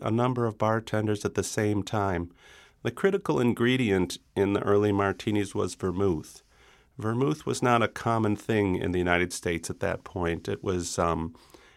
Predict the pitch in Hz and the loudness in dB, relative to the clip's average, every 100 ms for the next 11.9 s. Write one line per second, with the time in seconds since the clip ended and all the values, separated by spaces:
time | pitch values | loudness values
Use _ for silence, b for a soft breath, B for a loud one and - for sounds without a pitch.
0 | b 135 139 135 139 135 127 107 104 101 | b 2 2 0 0 2 2 2 0 2
1 | 110 107 - - 104 101 95 - 95 - | 0 0 -2 -2 0 2 0 -2 -6 0
2 | 135 123 90 87 90 87 82 82 82 - | 2 4 2 0 -2 0 -2 -2 -4 -6
3 | 85 85 85 92 95 95 - 113 98 80 | -4 -2 -2 -2 -2 -2 -4 -4 -2 -2
4 | 76 80 78 78 76 76 - 85 85 - | -4 -4 -2 -2 -4 -6 -4 -2 -2 -4
5 | 107 107 - 135 180 170 170 - b b | -2 -2 -2 -4 -2 -2 -4 -12 b b
6 | b b b - 151 135 82 - - b | b b b -6 -2 0 0 -4 -12 b
7 | b b b - - 147 139 151 131 117 | b b b -6 -2 2 2 4 4 6
8 | 120 123 117 - 123 120 110 101 110 113 | 4 4 0 0 0 2 2 2 2 2
9 | 113 107 117 110 95 - 104 120 113 104 | 2 0 2 0 -2 -4 -4 -2 0 0
10 | 110 113 - 101 101 92 95 110 104 82 | 0 -2 -2 0 0 0 2 0 0 -2
11 | 80 76 71 - - 73 73 - | 0 0 -2 -6 -6 -8 -8 -12